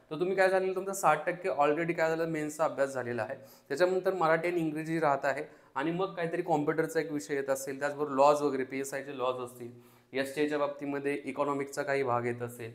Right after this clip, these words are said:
एसआरओच्या बाबतीमध्ये काही इतर जे कायदे असतील हे येतील बघा.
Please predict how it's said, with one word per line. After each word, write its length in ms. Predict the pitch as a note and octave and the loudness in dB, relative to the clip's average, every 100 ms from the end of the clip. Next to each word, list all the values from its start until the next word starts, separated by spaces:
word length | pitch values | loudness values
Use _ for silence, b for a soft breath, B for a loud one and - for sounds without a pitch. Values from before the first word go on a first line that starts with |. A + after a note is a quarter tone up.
| b b b | b b b
एसआरओच्या 480 | C3+ C3+ D3 D3 D3+ | -2 2 2 2 0
बाबतीमध्ये 480 | C#3+ - D3 C#3+ D3 | -2 -4 -4 -4 -2
काही 360 | D3 C3+ E3 - - | -2 0 -2 -4 -6
इतर 300 | B2+ E3+ E3+ | 2 4 4
जे 140 | E3+ | 4
कायदे 300 | E3+ C3 B2 | 2 2 4
असतील 300 | A#2+ A#2+ B2 | 0 0 -6
हे 160 | A#2+ D3+ F3 - B2+ | -4 -4 -4 -6 -4
येतील 260 | A#2 A#2 | -4 -2
बघा. 200 | G#2+ G#2+ | -4 -4